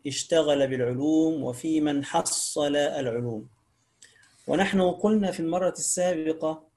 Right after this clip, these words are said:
إن الإمام الماتريدي رحمه الله حصل علوم الدين وكثيراً من علوم الدنيا، ففي علوم الدين هو إمام في العقيدة،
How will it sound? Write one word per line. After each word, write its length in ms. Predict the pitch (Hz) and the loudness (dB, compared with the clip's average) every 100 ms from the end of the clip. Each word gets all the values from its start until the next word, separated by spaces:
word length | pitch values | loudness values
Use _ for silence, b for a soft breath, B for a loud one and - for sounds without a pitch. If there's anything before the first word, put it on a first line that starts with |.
| _ _ _ _ _ _ - | _ _ _ _ _ _ -6
إن 160 | 135 135 | -4 -2
الإمام 340 | 147 160 190 | -2 -2 -2
الماتريدي 680 | 180 170 156 156 170 165 160 | -2 -6 -6 -6 -6 -4 -2
رحمه 340 | 151 - 160 | -2 -4 -4
الله 520 | 156 143 143 147 139 - _ _ _ _ _ _ _ - | -4 -4 -2 -2 -2 -8 _ _ _ _ _ _ _ -6
حصل 760 | - 190 - 180 170 170 180 - _ _ _ _ _ _ - | -2 0 0 -2 0 0 -2 -6 _ _ _ _ _ _ -8
علوم 400 | 127 147 170 165 | -4 -2 -2 -2
الدين 760 | 143 131 151 196 185 185 196 185 _ _ _ _ | -4 -4 -2 -2 -2 -6 -10 -16 _ _ _ _
وكثيراً 1160 | 151 143 147 143 - _ - 135 - 214 208 180 | -6 -2 0 -2 -4 _ -6 -6 -4 -2 0 0
من 200 | 170 160 | 0 0
علوم 320 | 151 160 151 | 2 2 0
الدنيا، 580 | 131 131 123 107 107 - _ _ _ _ _ _ _ _ | -2 -4 -4 -4 -8 -16 _ _ _ _ _ _ _ _
ففي 320 | _ 147 160 151 | _ -6 -4 -4
علوم 360 | 147 175 190 | -2 -4 -6
الدين 540 | 160 139 175 208 208 170 | -6 -8 -4 -4 -2 -2
هو 180 | 160 | -2
إمام 460 | 151 147 170 165 147 | -2 -2 0 -2 -4
في 120 | 143 | -4
العقيدة، 680 | 135 127 127 175 190 185 | -6 -6 -6 -8 -6 -6